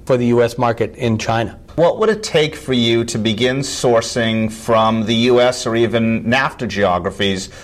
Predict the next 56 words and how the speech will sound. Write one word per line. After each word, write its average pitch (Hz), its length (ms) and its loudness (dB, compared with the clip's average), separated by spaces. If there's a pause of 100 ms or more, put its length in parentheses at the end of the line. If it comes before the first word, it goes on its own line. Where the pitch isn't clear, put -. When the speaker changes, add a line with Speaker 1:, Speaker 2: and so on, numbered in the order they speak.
(140)
Speaker 2:
or 120 140 2
do 120 120 0
we 123 120 2
still 131 340 2
have 123 120 0
a 127 40 -2
ways 117 340 2
to 120 100 -4
go, 110 260 4
at 107 120 -4
least 110 460 -2
in 113 160 0
this 151 160 2
country, 107 580 -2 (180)
in 113 100 0
terms 110 300 -2
of 107 80 0
narrowing 101 560 0
the 95 300 0
wage 90 300 0
gap? - 200 -6 (240)
Speaker 1:
We 156 120 2
used 165 180 2
to 151 80 -6
be 139 120 4
a 123 60 4
domestic 120 400 -2
manufacturer, 113 640 0
and 107 120 0
I - 20 0
used 113 300 -2
to 107 140 2 (180)
work 120 260 2
in 110 80 -2
a 104 220 0
business 110 420 -2
that 107 120 0
was 110 200 0
a 107 80 0
domestic 104 420 -2
manufacturer. 107 640 -2 (360)
Part 143 220 2
of 139 40 -2
the 135 160 2
issue 135 200 0
in 127 80 0
the 127 60 0
United 123 280 2
States 127 320 0
is 113 100 -6
that 113 100 2
we, 110 200 2
we've 110 180 -2
lost 113 400 0
the 113 140 0
infrastructure. 101 680 -4